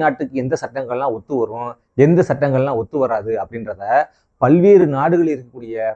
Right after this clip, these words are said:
பல்வேறு கருத்துக்களை அடிப்படையா வைத்து நமக்கான இந்திய அரசியலமைப்பை இயற்றியிருக்கோம்.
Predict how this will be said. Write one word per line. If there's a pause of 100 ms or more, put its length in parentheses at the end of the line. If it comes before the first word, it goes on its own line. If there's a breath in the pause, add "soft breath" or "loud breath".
பல்வேறு
கருத்துக்களை
அடிப்படையா
வைத்து (380)
நமக்கான (260)
இந்திய
அரசியலமைப்பை
இயற்றியிருக்கோம்.